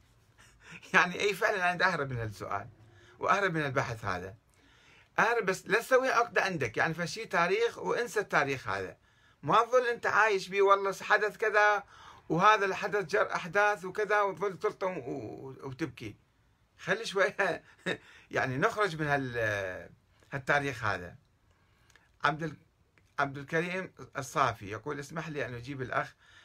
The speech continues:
الذي يسأل عن سر دفن فاطمة الزهراء. أولًا هذا الكلام لا صحة له، ومن يؤمن به فهو يسيء لبعلها."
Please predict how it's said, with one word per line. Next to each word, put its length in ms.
الذي 300
يسأل 380
عن 280
سر 280
دفن 400
فاطمة 380
الزهراء. 460
أولًا 320
هذا 120
الكلام 420
لا 120
صحة 380
له، 140
ومن 280
يؤمن 260
به 180
فهو 280
يسيء 500
لبعلها." 640